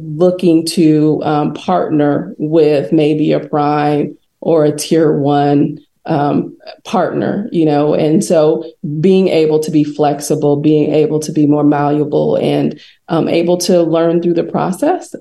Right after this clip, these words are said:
I think that we tend to be a bit more open to the process and, and learning. Um, and so I think not only do we bring that diversity of thought, we also come to the table with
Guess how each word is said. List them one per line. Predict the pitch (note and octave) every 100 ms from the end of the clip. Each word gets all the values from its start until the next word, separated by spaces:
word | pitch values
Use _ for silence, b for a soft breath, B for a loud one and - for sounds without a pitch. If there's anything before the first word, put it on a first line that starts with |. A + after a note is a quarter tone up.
| F3+
I |
think | D#3+ D#3+ D#3+
that | D#3 F#3+
we | E3 E3 E3
tend | D#3 D#3+
to | D#3+
be | D3+ D3+
a | D3+
bit | D#3 D3+
more | D#3 D3+ C3+
open | D3 D3+ F3 G3 G3 B B
to | -
the | E3+
process | E3 D3+ C#3+ D3 C#3+ D3+ D3+
and, | - D#3 D3+ D3+ -
and | D#3 D3+
learning. | D3 C#3+ - - G3 - b b b b _ -
Um, | E3 D3+
and | D3 D#3 D#3
so | D#3 D3+
I | D#3
think | E3 D#3
not | - E3 E3
only | E3 E3
do | D#3+
we | D#3
bring | D3+ D#3 D3+
that | C#3+
diversity | D3+ C#3+ C#3+ C#3+ D3 D3 C#3+
of | D3+
thought, | - D#3+ D#3 D3+ C#3
we | D3
also | C#3+ C#3+ D3 D#3
come | - C#3+ C#3+
to | C#3+
the | C3+
table | - C#3 C3+ C#3
with | D3 D3+